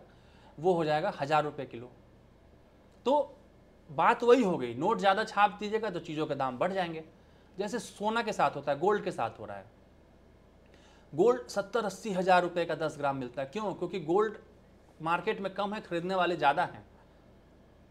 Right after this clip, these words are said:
तो उसका दाम बढ़ रहा है। वही इकोनॉमिक्स होता है। तो इन चीज़ों को जब आप पढ़ेंगे, समझेंगे,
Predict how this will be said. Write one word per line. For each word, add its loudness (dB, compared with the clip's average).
तो 2
उसका -2
दाम 2
बढ़ 2
रहा 2
है। -6
वही 0
इकोनॉमिक्स -4
होता -8
है। -6
तो -16
इन 2
चीज़ों 0
को 4
जब 2
आप 0
पढ़ेंगे, 0
समझेंगे, -4